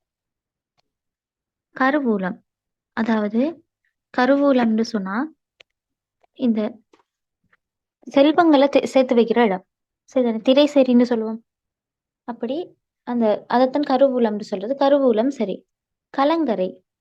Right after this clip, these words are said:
கலங்கரையும் சரி. சரி, கலங்கரை விளக்குன்னு சொல்லுவோம் இதை. அந்த துறைமுகத்துல வந்து, துறைமுகத்துக்கிட்ட இருக்கும்.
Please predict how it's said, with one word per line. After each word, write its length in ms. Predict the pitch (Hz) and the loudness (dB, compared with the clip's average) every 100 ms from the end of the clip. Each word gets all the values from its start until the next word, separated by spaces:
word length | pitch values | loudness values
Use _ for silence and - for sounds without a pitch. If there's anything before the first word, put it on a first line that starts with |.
| _ | _
கலங்கரையும் 680 | 269 269 330 302 202 185 262 | -2 0 0 -2 -2 -4 -6
சரி. 280 | - 208 190 - _ _ _ _ _ _ _ _ | -6 -6 -8 -16 _ _ _ _ _ _ _ _
சரி, 240 | - 262 247 | -8 -6 -2
கலங்கரை 440 | 254 254 254 247 | 0 2 2 0
விளக்குன்னு 400 | 233 240 233 240 | 0 0 0 0
சொல்லுவோம் 320 | 226 226 208 208 | 0 -2 -4 -8
இதை. 200 | 208 208 214 _ _ _ _ - | -10 -12 -16 _ _ _ _ -16
அந்த 160 | 208 202 - _ _ _ _ _ - | -10 -10 -10 _ _ _ _ _ -2
துறைமுகத்துல 640 | 262 269 269 254 233 226 | 4 4 4 2 2 0
வந்து, 280 | 220 214 233 262 254 _ _ _ _ _ _ | 0 0 0 0 -4 _ _ _ _ _ _
துறைமுகத்துக்கிட்ட 580 | 262 285 294 269 240 233 | 0 2 2 0 -2 -2
இருக்கும். 340 | 226 220 226 | -2 -2 -4